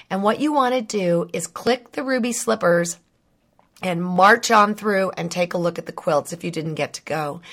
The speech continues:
If you did get to go, I'd still go do it again because, frankly, if you're like me,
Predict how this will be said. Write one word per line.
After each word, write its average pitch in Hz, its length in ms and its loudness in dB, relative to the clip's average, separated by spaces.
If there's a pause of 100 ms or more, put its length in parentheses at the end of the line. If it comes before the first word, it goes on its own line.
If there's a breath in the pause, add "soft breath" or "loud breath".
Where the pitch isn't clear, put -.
(340 loud breath)
If 214 160 2
you 233 140 2
did 277 480 2
get - 280 2
to 175 100 -6
go, 170 480 4 (260 loud breath)
I'd 180 160 4
still 226 300 6
go 190 180 4
do 175 280 0
it 170 80 4
again 165 340 -2
because, 170 320 -6
frankly, 214 540 2
if 175 380 0
you're 214 220 2
like 196 240 2
me, 190 380 -4